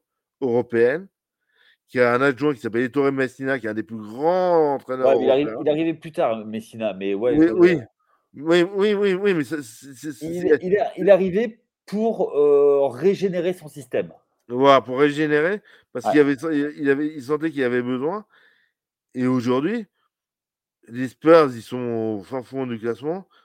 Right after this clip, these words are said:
Speaker 1: Personne ne parle de virer Popovich, parce que
Speaker 2: Non.
Speaker 1: tout le monde sait très bien qu'il construit, construit les choses petit à petit et que, euh, il, qu'il part sur un nouveau cycle.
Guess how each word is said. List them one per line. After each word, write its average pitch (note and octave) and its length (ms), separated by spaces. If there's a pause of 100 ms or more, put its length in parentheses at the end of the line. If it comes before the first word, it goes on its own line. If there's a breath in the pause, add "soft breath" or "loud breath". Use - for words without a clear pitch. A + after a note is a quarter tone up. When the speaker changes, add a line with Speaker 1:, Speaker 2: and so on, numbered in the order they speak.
(160)
Speaker 1:
Personne D#3 520 (280)
ne A#2+ 100
parle D#3 240
de C#3 80
virer B2+ 260
Popovich, D#3 640 (460)
parce G#2+ 140
que E2+ 60
Speaker 2:
Non. - 40
Speaker 1:
tout D3 100
le D3 60
monde D3 120
sait D3+ 160
très C#3 180
bien D#3 140
qu'il C#3+ 160
construit, C#3 400 (380 soft breath)
construit C#3+ 280
les C3 60
choses D#3 340 (340)
petit B2+ 320
à B2 60
petit E3 440 (380)
et A#2 120
que, C3 120
euh, A#2 480
il, A#2+ 280
qu'il - 140
part B2+ 160
sur C#3 100
un C3 60
nouveau D3 200
cycle. G#3+ 280